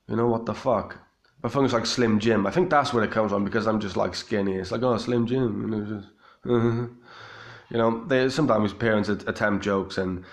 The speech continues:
they don't work, but they stick. Um, <laughs> but I'm glad, like, Duke is the one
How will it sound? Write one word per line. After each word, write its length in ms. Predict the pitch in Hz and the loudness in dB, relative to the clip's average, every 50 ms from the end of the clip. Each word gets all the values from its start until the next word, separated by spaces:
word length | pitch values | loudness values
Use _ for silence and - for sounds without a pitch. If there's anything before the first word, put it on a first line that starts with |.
| - - - - _ | -20 -20 -20 -16 _
they 80 | - 117 | -2 0
don't 260 | 175 202 180 202 214 | 2 2 2 2 2
work, 420 | 233 233 214 165 123 - - - | 2 4 4 4 4 2 -2 -2
but 200 | - 135 135 - | -2 -2 0 0
they 100 | 143 143 | -2 -2
stick. 580 | 139 - - 139 127 107 120 - - - - - | -2 0 0 0 0 0 0 -6 -12 -14 -4 0
Um, 640 | 123 117 117 117 117 117 120 120 135 151 156 180 180 | 2 4 6 6 6 6 6 6 6 6 4 4 4
<laughs> 0 | |
but 80 | 151 143 | 4 6
I'm 160 | 135 135 131 | 6 4 4
glad, 360 | 156 151 139 131 120 113 - | 4 4 4 4 2 2 0
like, 200 | 117 110 101 95 | 0 0 0 0
Duke 260 | 92 117 117 110 113 | 2 2 2 4 2
is 140 | 117 101 95 | 0 0 0
the 80 | 101 95 | 0 0
one 400 | 98 95 95 92 92 87 87 | 2 2 2 0 -2 -4 -8